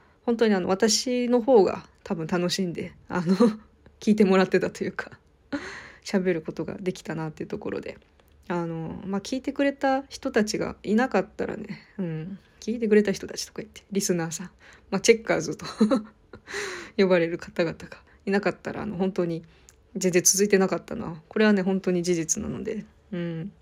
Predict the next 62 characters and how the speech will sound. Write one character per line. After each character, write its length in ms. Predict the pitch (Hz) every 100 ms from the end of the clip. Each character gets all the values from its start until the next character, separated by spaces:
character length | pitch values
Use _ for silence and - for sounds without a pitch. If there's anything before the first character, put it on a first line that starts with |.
| _ _ _ _ - - _ -
あ 80 |
り 80 | 175
が 120 | 170
た 240 | 165 165 165
か 180 | 165 160
っ 40 |
た 100 | -
な 220 | 165 202
っ 40 | 214
て 180 | 214 -
い 100 | -
う、 80 | - - - - -
も 280 | 180 160 165
う 40 | 202
ね、 160 | 175
た 140 | - 180
だ 120 | 175
の、 180 | 160 185 208 - 214
<laughs> 360 | 254 - - -
面 260 | 202 214 233
白 320 | 294 277 254 _ - -
い 140 | 190
の 100 | 175
か 120 | 170
も 80 | 160
よ 80 | 185
く 80 | 185
わ 80 | 165
か 120 | 175
ん 80 | 165
な 80 |
い 80 | -
ね、 220 | - 175 -
あ 120 | 175
の、 360 | 180 - - 180
女 220 | 170 160
の 120 | 165
一 220 | 151 180
人 80 | 175
喋 280 | 170 175 -
り 80 | -
を、 100 | - - - - -
う 40 | 170
ん、 160 | 160
聞 180 | 160 -
い 20 |
て 100 | 170
く 120 | 160 165
れ 100 | 165
た 280 | - -
方 240 | - 175 180
々、 140 | 165 - - _ _ - _ -
あ 140 | 180
の、 440 | 170 170 - - 208
素 120 | 208
敵 240 | - - 165
な、 180 | 165 160 - - _
あ 100 | -
の、 340 | 175 170 202 208
<laughs> 20 |
じ 80 |
ゃ-、 20 | 170